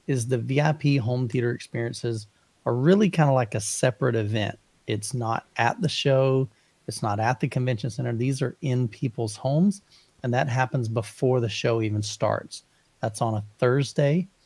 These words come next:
So those will take place Thursday morning. There's three different time slots during the day.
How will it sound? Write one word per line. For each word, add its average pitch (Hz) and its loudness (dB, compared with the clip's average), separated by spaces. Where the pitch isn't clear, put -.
So - -2
those 123 2
will 135 2
take 135 -2
place 123 -2
Thursday 127 0
morning. 120 0
There's - -6
three 156 4
different 143 2
time 120 0
slots - -4
during 113 -4
the 113 -4
day. 110 -4